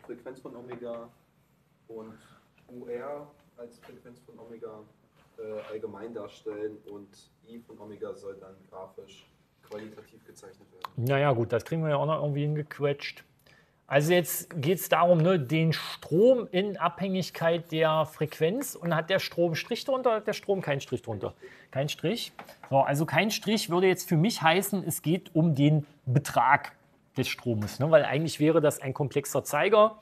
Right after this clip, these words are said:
Speaker 2: Naja, und ich meine, das ist jetzt der Strom, der hier irgendwie fließt in dem Kreis. Und weil das ein Reihenschwingkreis ist, fließt natürlich überall der gleiche Strom. Ja, und also eigentlich, ja,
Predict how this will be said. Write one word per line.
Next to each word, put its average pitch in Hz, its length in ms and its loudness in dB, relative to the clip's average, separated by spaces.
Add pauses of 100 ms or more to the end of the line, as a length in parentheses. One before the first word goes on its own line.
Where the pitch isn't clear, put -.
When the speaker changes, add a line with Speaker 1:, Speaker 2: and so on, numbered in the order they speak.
(440)
Speaker 2:
Naja, 147 460 4
und 147 160 2
ich 151 100 -2
meine, 180 320 2 (960)
das 165 180 2
ist 226 160 -6
jetzt 127 300 0
der 185 180 6
Strom, 214 440 4
der 185 120 6
hier 185 180 4
irgendwie 180 360 2
fließt - 560 -2 (840)
in 185 180 -2
dem 190 220 -4
Kreis. 170 480 0
Und 160 300 -2
weil 151 120 10
das 165 200 2
ein 151 300 0 (340)
Reihenschwingkreis 170 720 0
ist, 170 260 -6
fließt - 320 -4
natürlich 151 400 -4
überall 151 240 0
der 139 100 0
gleiche 135 300 -2
Strom. 190 500 -2 (2250)
Ja, 139 80 4
und 156 200 4 (120)
also 120 280 -4
eigentlich, 143 520 -4 (320)
ja, 107 280 2